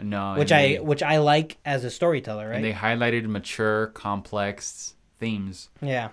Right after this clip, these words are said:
Speaker 1: you know, that are relevant, um, like, just to
Speaker 2: To
Speaker 1: anybody's
Speaker 2: adults,
Speaker 1: outlook.
Speaker 2: yeah.
Speaker 1: Yeah, exactly. To anybody's perspective or outlook. It's like,
Speaker 2: Yeah.
Speaker 1: uh, things are way more gray.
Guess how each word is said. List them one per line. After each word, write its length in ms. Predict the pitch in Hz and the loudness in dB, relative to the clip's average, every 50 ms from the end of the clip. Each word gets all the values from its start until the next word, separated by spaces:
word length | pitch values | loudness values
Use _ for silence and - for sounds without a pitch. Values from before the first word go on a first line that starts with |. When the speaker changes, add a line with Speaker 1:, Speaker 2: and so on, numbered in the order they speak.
| _ _ _ | _ _ _
Speaker 1:
you 60 | - | -4
know, 120 | 110 104 98 | -2 -2 -2
that 100 | 101 101 | -2 -2
are 60 | 98 | -2
relevant, 560 | 95 101 101 101 101 92 101 98 98 - - | -2 0 0 0 -2 -2 -4 -6 -6 -8 -10
um, 640 | 80 98 92 90 87 90 90 90 87 87 87 85 82 85 _ _ - - _ _ - | -8 -6 -4 -4 -4 -6 -6 -8 -10 -12 -12 -14 -14 -18 _ _ -20 -20 _ _ -12
like, 240 | - 92 104 101 95 | -8 -6 -6 -4 -4
just 360 | 104 104 101 - - - - _ - | -4 -6 -6 -8 -12 -16 -18 _ -10
to 80 | 190 151 | -8 -6
Speaker 2:
To 140 | - - 143 | -2 0 2
Speaker 1:
anybody's 380 | 139 131 127 165 214 214 104 | 2 4 4 4 4 4 2
Speaker 2:
adults, 140 | 101 101 98 | 0 0 0
Speaker 1:
outlook. 120 | - 143 156 | 0 0 0
Speaker 2:
yeah. 140 | 156 139 120 | 0 0 0
Speaker 1:
Yeah, 100 | 104 95 | -2 -2
exactly. 540 | 90 95 95 104 104 101 - - 90 87 85 | -4 -4 -2 -2 -2 -2 -4 -8 -10 -10 -10
To 160 | - - 98 | -10 -10 -8
anybody's 360 | 101 107 101 95 95 98 92 | -6 -6 -6 -6 -6 -6 -8
perspective 480 | - 101 92 - - 92 90 - 90 90 | -10 -12 -10 -8 -8 -8 -8 -8 -10 -10
or 60 | 92 | -8
outlook. 400 | 87 85 80 80 87 85 - - - | -8 -8 -8 -8 -12 -12 -14 -14 -16
It's 200 | 92 87 - - | -16 -14 -12 -10
like, 140 | 92 87 120 | -10 -10 -10
Speaker 2:
Yeah. 80 | 117 107 - - _ _ _ _ _ _ _ - _ _ | -12 -14 -18 -20 _ _ _ _ _ _ _ -20 _ _
Speaker 1:
uh, 220 | - 87 87 85 85 | -12 -12 -10 -10 -12
things 240 | 82 - 90 90 87 | -12 -12 -12 -10 -10
are 220 | 90 87 87 87 87 | -10 -10 -10 -10 -8
way 400 | 90 92 101 104 104 101 98 98 | -6 -6 -4 -2 -2 -4 -4 -4
more 240 | 95 95 92 92 90 | -6 -6 -6 -8 -8
gray. 440 | 85 90 98 95 87 82 80 78 - | -10 -10 -8 -8 -8 -8 -10 -12 -18